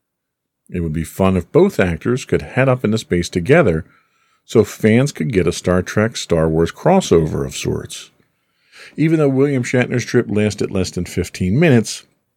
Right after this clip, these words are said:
it seems to have changed his life for the better. The actor became the oldest person launched into space at ninety years old, and he's still doing pretty well. One thing is for sure,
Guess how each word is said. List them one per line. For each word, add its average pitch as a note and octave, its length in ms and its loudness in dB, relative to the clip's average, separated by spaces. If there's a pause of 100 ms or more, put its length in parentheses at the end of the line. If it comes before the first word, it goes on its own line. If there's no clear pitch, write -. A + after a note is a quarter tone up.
(600)
it G2 140 -8
seems B2+ 360 2
to D#3 160 2
have D3 120 -2
changed G2+ 460 0
his D3 180 -2
life E2+ 220 0
for - 160 -4
the C3 100 2
better. F2 420 -4 (1160)
The G2 200 -2
actor A2+ 280 0
became G#2+ 440 -2
the G#2 100 2
oldest F3 320 0
person E2 380 -4
launched E2 340 -4
into D#2+ 160 -4
space D#2+ 480 -4
at - 240 -6
ninety A2+ 380 2
years G#2+ 400 0
old, A2 400 2 (760)
and C3 100 4
he's C#3 140 0
still D3 240 2
doing A#2+ 400 2
pretty F2 260 -2
well. D3 360 -2 (1300)
One B2+ 200 4
thing D3 200 2
is D3 120 4
for E3 160 -2
sure, E2+ 480 -2